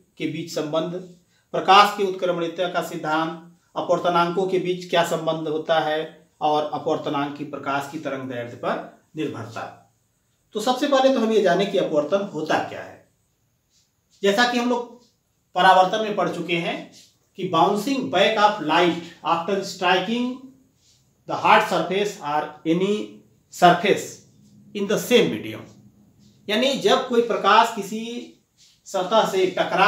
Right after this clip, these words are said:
कर उसी माध्यम में वापस लौट जाता है तो उसे कहते हैं परावर्तन। लेकिन जब प्रकाश की किरणें एक पारदर्शी माध्यम से दूसरे पारदर्शी माध्यम में प्रवेश करती हैं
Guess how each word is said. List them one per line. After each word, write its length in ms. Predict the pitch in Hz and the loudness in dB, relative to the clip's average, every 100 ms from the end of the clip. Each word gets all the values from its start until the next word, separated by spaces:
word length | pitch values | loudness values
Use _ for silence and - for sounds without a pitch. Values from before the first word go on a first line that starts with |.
| 202 | 4
कर 100 | 190 | 2
उसी 260 | 185 240 208 | 0 -2 -2
माध्यम 340 | 180 170 175 | -2 -2 -2
में 60 | 175 | 0
वापस 380 | 156 190 185 175 | 0 0 -2 -2
लौट 200 | 165 156 | -4 -2
जाता 260 | 151 - | -4 -4
है 140 | 156 139 | -4 -6
तो 60 | 156 | -8
उसे 200 | 139 156 | -8 -6
कहते 360 | 147 - 170 | -6 -6 -6
हैं 140 | 180 320 - - _ _ - | -2 -2 -4 -12 _ _ -8
परावर्तन। 720 | 139 120 110 107 - 135 - - - _ | -6 -4 -6 -8 -8 -8 -10 -16 -20 _
लेकिन 380 | 190 226 202 - - - _ _ _ _ _ _ _ | 0 2 2 -2 -12 -20 _ _ _ _ _ _ _
जब 180 | 226 254 | 2 4
प्रकाश 380 | 247 - 240 233 | 2 4 4 4
की 80 | 233 | -2
किरणें 280 | 220 220 | 0 2
एक 360 | 240 233 208 208 | 2 4 2 4
पारदर्शी 460 | 190 185 185 185 240 | 4 4 4 0 -2
माध्यम 340 | 202 180 202 | 0 0 -2
से 140 | 202 175 | -4 -6
दूसरे 320 | 160 180 226 | -6 -2 0
पारदर्शी 520 | 202 180 175 160 190 | 2 2 2 0 -2
माध्यम 340 | 175 160 180 180 | 0 0 0 -2
में 160 | 175 | -4
प्रवेश 300 | 160 156 185 | 0 2 2
करती 380 | - 165 143 143 | 2 0 0 -4
हैं 180 | 147 | -2